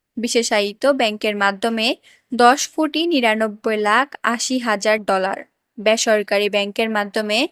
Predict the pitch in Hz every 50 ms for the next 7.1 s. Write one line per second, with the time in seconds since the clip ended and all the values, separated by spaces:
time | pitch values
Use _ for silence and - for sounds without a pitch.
0 | _ _ _ - _ _ - 220 226 - - - 247 226 226 - - 247 240 247
1 | 247 - 320 302 - - 330 320 - - 285 285 254 269 277 302 294 - 285 269
2 | 254 240 226 208 202 202 214 240 254 _ _ - 220 214 208 208 233 240 - -
3 | 208 202 190 208 202 208 196 196 190 196 196 196 226 277 359 - _ _ _ _
4 | _ _ _ - 220 220 214 208 202 190 190 208 233 220 285 311 330 - - 330
5 | 311 - 320 277 254 254 - 247 247 254 233 226 214 214 214 214 214 214 214 214
6 | 208 208 208 196 196 202 202 196 226 220 226 226 226 220 233 - 220 220 - -
7 | 226